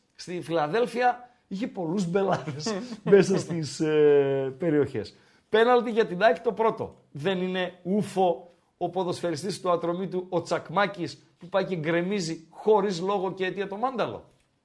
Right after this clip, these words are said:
Για μένα που είμαι ο Κόουλμαν, ο προπονητής, ένα πρόβλημα είναι αυτό. Πέναλτι Ατρομήτου. Πέναλτι και κόκκινη. Σωστά, με Παντέλο; Σωστή απόφαση. Και είσαι ο Ατρόμητος και ισοφαρίζεις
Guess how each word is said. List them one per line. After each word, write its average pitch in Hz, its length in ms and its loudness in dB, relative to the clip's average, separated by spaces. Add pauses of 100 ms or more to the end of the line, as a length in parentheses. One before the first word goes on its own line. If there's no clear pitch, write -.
(1040)
Για 123 180 -6
μένα 175 220 -2
που 170 60 -6
είμαι 208 120 -2
ο 196 80 -2
Κόουλμαν, 170 640 0
ο 143 120 -6
προπονητής, 123 760 -8 (260)
ένα 156 260 -4
πρόβλημα 160 380 -2
είναι 151 100 -6
αυτό. 113 360 -12 (760)
Πέναλτι 269 440 2
Ατρομήτου. 254 580 2 (180)
Πέναλτι 214 720 -2
και 247 120 2
κόκκινη. 120 500 -2
Σωστά, 160 380 -2
με 196 320 -2
Παντέλο; 233 560 0 (840)
Σωστή 240 380 -4
απόφαση. 131 580 0 (680)
Και 277 100 -12
είσαι 247 140 -2
ο 254 40 4
Ατρόμητος 247 480 -2
και 190 80 -8
ισοφαρίζεις 180 840 -4